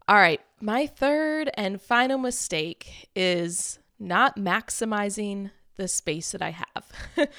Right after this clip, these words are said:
<laughs> Whether it's our classrooms or our spaces at home, I will often hear people say things like, "Well, must be easy to organize when you have all that space. I can't do that." And yes, it is true that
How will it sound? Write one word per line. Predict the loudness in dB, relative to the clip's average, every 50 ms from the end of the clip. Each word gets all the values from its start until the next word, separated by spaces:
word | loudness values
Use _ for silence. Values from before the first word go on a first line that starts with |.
| -18 -16 -16
<laughs> | -16 -16 -16 -6
Whether | 2 4 6 8 8 8 8 8 6 6
it's | 6 4 4 4 2 -6 0 2
our | 2 2
classrooms | 2 -2 -2 -2 -2 0 0 -2 -2 -2 -2 -2 -2 -4 -4 -4 -2 2
or | 4 4 6 4 4 2
our | 0 -2
spaces | -2 0 0 0 0 -2 -2 0 0
at | 0 -2 -2
home, | -4 -4 -4 -2 -2 -4 -4 -4 -6 -8 -16 -20 -20 -20 -10 2
I | 4 6
will | 6 8 6
often | 6 8 6 6 6 4 -2 -2 -2
hear | -2 -2 0 0 0 0
people | 0 -6 -8 -4 -2 -2 0
say | 0 0 0 0 0 0
things | 0 -2 -2 -2 -2 -4 -6 -6
like, | -2 0 0 0 0 -2 -4 -8 _ -6
"Well, | 2 4 6 6 8 8 6 4 2 0
must | -2 -2 0 0 0 0 0
be | -2 -2
easy | -2 -2 -4 -4 -2 0 0
to | 0 2
organize | 4 2 2 2 2 -2 -2 -2 -2 -2 -4
when | -6 -4 -4
you | -4 -4
have | -4 0 2 2 4 4
all | 4
that | 2 2 0 0
space. | -4 -2 -2 -2 -2 -2 -6 -2
I | -2 -2
can't | -2 -2 -4 -2 -2 -2 -2 -4
do | -6 -4 -4 -4
that." | -4 -4 -4 -4 -6 -6 _ _ _ -20 -20 -20 -20 -20 -20 -20 _ _ _ _ 2
And | 2 4 4 0 -4 _ -10
yes, | -2 2 2 2 2 0 -4 -4 -4 2
it | 2 4 4
is | 4 4 2 0 -4
true | -6 -2 2 4 4 6 4 4 4
that | 4 4 4 4 0